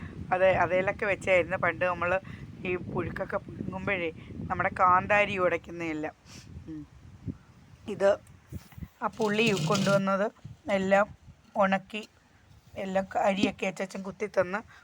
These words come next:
ഉണക്കി റെഡിയാക്കിയിട്ടുണ്ട്. അപ്പം ഞാൻ വിചാരിച്ചു, ഇതൊന്ന്,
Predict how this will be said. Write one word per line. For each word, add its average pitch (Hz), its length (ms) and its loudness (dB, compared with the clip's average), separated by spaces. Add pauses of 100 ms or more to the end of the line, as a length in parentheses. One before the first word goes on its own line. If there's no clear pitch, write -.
(200)
ഉണക്കി 208 300 0
റെഡിയാക്കിയിട്ടുണ്ട്. 175 920 -4 (480)
അപ്പം 190 260 2 (540)
ഞാൻ 208 220 2
വിചാരിച്ചു, 185 560 -2 (1400)
ഇതൊന്ന്, 208 320 -2